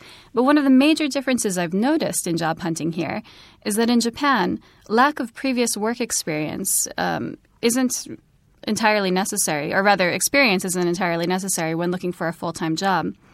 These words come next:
especially in the corporate world. Also, Japanese students tend to start their job search earlier than U S students, usually starting in their third year,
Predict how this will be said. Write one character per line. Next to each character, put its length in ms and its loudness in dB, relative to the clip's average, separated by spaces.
especially 440 0
in 60 2
the 80 0
corporate 360 -4
world. 360 -6
Also, 240 2
Japanese 520 2
students 540 -2
tend 240 4
to 80 -6
start 300 0
their 120 0
job 320 0
search 300 -2
earlier 400 0
than 160 0
U 100 2
S 200 -2
students, 500 -6
usually 340 -2
starting 420 -2
in 100 0
their 100 -4
third 340 -2
year, 280 -2